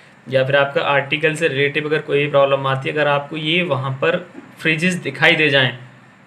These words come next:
तो please इनमें एएन का यूज़ आप मत कीजिएगा, ठीक है। हम पढ़ लेते हैं आपके क्या क्या यहाँ पर fridges दिए गए हैं। जैसे बोला गया यहाँ पर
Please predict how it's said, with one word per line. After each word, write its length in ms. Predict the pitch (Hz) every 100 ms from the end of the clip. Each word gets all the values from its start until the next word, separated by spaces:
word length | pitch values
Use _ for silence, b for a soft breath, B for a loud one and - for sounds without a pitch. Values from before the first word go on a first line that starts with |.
| - 135
तो 40 |
please 380 | 147 180 190 175
इनमें 220 | 175 175
एएन 420 | 185 151 151 151 156
का 100 | 147
यूज़ 320 | 143 147 143
आप 420 | 151 220 - - - 151
मत 260 | 156 - -
कीजिएगा, 400 | 131 127 120 120
ठीक 200 | 123 147
है। 60 | 170
हम 180 | 160 160 - - - 151
पढ़ 100 | 156
लेते 300 | 147 143 156
हैं 220 | 170 175 - B B B -
आपके 260 | 131 131 143
क्या 220 | - 143
क्या 160 | 139 147
यहाँ 220 | 139 135
पर 180 | 139 135
fridges 380 | 135 139 135 139
दिए 220 | 135 135 131
गए 80 | 135
हैं। 280 | 147 147
जैसे 240 | 143 135 143
बोला 240 | 139 135
गया 120 | 139
यहाँ 140 | 135
पर 100 | 135